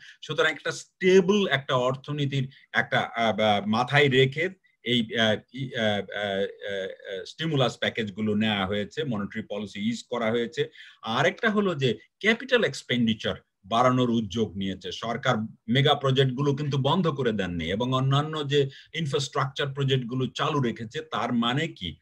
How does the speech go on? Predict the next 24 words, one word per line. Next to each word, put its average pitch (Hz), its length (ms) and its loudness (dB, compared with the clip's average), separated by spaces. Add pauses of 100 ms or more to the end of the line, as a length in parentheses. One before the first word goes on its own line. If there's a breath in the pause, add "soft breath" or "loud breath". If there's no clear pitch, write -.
(120)
public 147 360 2
investment 131 640 0 (240 soft breath)
বাড়িয়ে 127 320 4
রেখেছে। 104 420 0
দরকার 113 480 -2
হলে 156 240 0 (280 loud breath)
bank 139 360 -2
থেকে 151 220 -6
loan 139 280 2
নিয়েছে, 147 540 -2
revenue 139 420 0
যদি 143 240 0
নাও 139 380 2
থাকে, 131 420 -2 (240 loud breath)
বাংলাদেশ 135 580 4
bank 143 240 0
হাত 135 160 2
বাড়িয়ে 135 360 4
দিয়েছে, 135 380 0
অন্যান্য 135 400 0
bank 135 400 -2
থেকে 131 220 -2
loan 135 240 2
নিয়েছেন 143 500 0